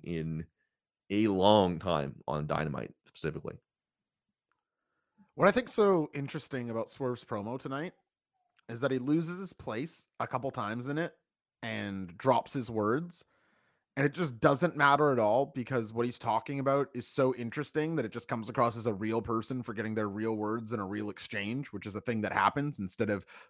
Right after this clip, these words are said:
Speaker 2: the person, the actor playing the wrestler, forgetting their place. And it was really, like,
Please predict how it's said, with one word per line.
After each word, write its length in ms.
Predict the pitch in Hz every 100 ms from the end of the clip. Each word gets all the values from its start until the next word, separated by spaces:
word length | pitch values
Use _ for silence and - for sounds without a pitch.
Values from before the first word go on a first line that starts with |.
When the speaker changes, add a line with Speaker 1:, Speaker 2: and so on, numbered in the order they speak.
| -
Speaker 2:
the 80 | 131
person, 460 | - 127 - 131
the 140 | 117 113
actor 400 | 107 - 123 113
playing 380 | - 110 110
the 80 | 113
wrestler, 380 | 98 104 - 123
forgetting 400 | - 104 101 101
their 120 | 101
place. 500 | 92 101 117 180 - _ _ _ _ _ _ -
And 640 | 143 143 143 143 135 120 - _ _ _ _ _
it 160 | 175 165
was 160 | 180 135
really, 500 | 131 160 220 247 226
like, 420 | 147 104 -